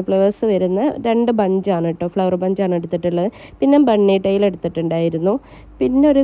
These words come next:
ഗോൾഡൻ ലീഫാണ് കേട്ടോ എടുത്തിട്ടുള്ളത്. അതെനിക്ക് ചെറുതിനോടാണ് താല്പര്യം ഉണ്ടായിരുന്നത്, അവിടെ വലുതേനു, അപ്പം ഞാനതുകൊണ്ട് ഒന്ന് മാത്രം അങ്ങനെ എടുത്തിട്ടുള്ളായിരുന്നു. പിന്നെ ഞാൻ അതേപോലെ തന്നെ ഒരു വേറൊരു ഫ്ലവർ ബഞ്ചും കൂടെ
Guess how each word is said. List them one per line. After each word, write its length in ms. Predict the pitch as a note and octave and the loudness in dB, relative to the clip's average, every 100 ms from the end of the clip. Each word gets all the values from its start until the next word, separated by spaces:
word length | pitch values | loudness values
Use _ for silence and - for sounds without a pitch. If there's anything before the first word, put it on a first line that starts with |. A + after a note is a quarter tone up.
| A3 | 2
ഗോൾഡൻ 400 | G3 E3+ F3 F#3 F#3+ | 0 0 0 0 2
ലീഫാണ് 380 | G#3 G#3 F3+ E3+ | 0 0 -2 -2
കേട്ടോ 140 | F3 E3+ | -2 -4
എടുത്തിട്ടുള്ളത്. 480 | - F3 F3 F3 F#3 | -4 -4 -4 -4 -4
അതെനിക്ക് 420 | G3+ A#3 A#3 C#4 C#4 - - | -2 -4 -2 -2 -2 -2 -2
ചെറുതിനോടാണ് 840 | A3+ A3 G#3+ B3 C4+ C4+ C4+ A#3+ B3+ | 0 0 -2 0 2 2 2 0 -2
താല്പര്യം 440 | G3+ F#3+ F#3+ G#3+ A#3 | -2 -2 -2 0 0
ഉണ്ടായിരുന്നത്, 400 | G3 F#3 G3 G#3+ G#3 | 0 0 0 0 -2
അവിടെ 180 | F#3+ G#3 | 0 0
വലുതേനു, 480 | G3 F3+ G3 F#3 F#3+ | 0 0 0 0 0
അപ്പം 180 | G3+ F#3+ | -2 -4
ഞാനതുകൊണ്ട് 480 | G#3 G3 G3+ G3+ A3 C4 - C4 | -2 -2 -2 -4 -4 -4 -2 -2
ഒന്ന് 200 | B3+ C4+ A3 | 0 0 0
മാത്രം 280 | G3 G#3 G3+ | -2 -4 -2
അങ്ങനെ 200 | F#3+ G3 - F3+ | -2 -2 -4 -6
എടുത്തിട്ടുള്ളായിരുന്നു. 800 | E3+ - F3 E3+ E3 E3 E3+ B3 - _ _ _ - - - - - - - - - - - - - - - - | -8 -6 -4 -2 -2 -4 -4 -6 -10 _ _ _ -18 -18 -20 -20 -20 -20 -20 -20 -20 -20 -20 -20 -20 -20 -4 4
പിന്നെ 240 | D4+ D4+ D#4+ | 6 8 6
ഞാൻ 120 | D4 C4+ A#3 | 6 6 4
അതേപോലെ 380 | A3+ G#3+ G3+ G3+ | 0 -2 -2 -2
തന്നെ 160 | G3 G#3+ A3 | -2 0 0
ഒരു 80 | C4+ | 0
വേറൊരു 260 | A#3 G#3+ A3 A3 | -2 -4 -4 -2
ഫ്ലവർ 220 | F#3+ F#3 F3+ | -2 -2 -4
ബഞ്ചും 200 | F#3 F3+ | -6 -6
കൂടെ 120 | F3+ | -4